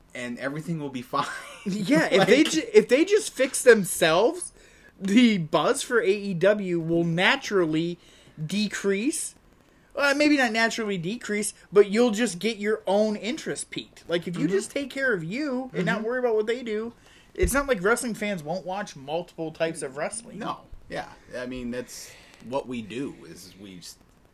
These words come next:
Speaker 1: watch more and more wrestling. Like, so, yeah, I don't know.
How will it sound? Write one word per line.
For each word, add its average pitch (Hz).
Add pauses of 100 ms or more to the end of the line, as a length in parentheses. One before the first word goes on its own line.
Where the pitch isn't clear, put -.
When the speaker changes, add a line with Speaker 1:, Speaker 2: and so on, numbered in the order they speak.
(140)
Speaker 1:
watch 90
more 110
and 113
more 127
wrestling. 95
Like, 95 (840)
so, 82 (560)
yeah, 120
I 113
don't 117
know. 98